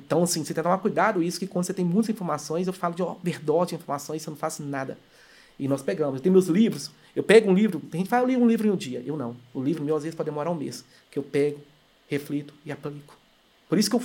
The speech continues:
o curso Fórmula meu não é que é curso que eu vou fazer em vários dias. Eu posso fazer ele, mas eu volto pegando aqui, encaixa aqui, aqui eu vou fazendo isso. E isso dá. É, outra.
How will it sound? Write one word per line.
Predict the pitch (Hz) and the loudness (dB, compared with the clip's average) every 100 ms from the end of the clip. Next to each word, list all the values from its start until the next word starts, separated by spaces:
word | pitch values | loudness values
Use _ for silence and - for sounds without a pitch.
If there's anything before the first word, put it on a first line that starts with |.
| - | -2
o | 170 | -6
curso | - 190 185 | 0 0 0
Fórmula | - 165 165 147 | 4 6 6 4
meu | 151 185 | 0 0
não | |
é | 202 | 0
que | |
é | 190 | -2
curso | - 185 185 | 0 -4 -2
que | |
eu | 175 | -2
vou | |
fazer | 170 147 | 0 -2
em | 147 | -2
vários | 147 127 | -2 -4
dias. | 127 123 | -6 -6
Eu | 139 | 0
posso | 185 190 | 0 0
fazer | 185 151 | -2 -2
ele, | 139 123 - - - - | -2 -4 -10 -20 -20 -6
mas | 143 | 0
eu | 147 | 2
volto | 147 156 | 2 0
pegando | 151 135 131 | 0 -4 -8
aqui, | 120 - 156 | -8 -14 -12
encaixa | 165 139 131 - | -10 -6 -6 -6
aqui, | 127 147 143 - | -12 -14 -14 -16
aqui | - - | -16 -10
eu | 143 | -10
vou | 143 | -8
fazendo | 135 143 - | -12 -12 -12
isso. | - - _ _ _ - | -14 -20 _ _ _ -2
E | 143 | -2
isso | 143 | 0
dá. | 160 104 - _ _ _ _ _ _ _ _ _ - - _ - | -4 -4 -10 _ _ _ _ _ _ _ _ _ -20 -20 _ 0
É, | 135 143 143 143 139 135 135 | 4 6 6 6 6 4 4
outra. | 196 208 135 | 6 6 6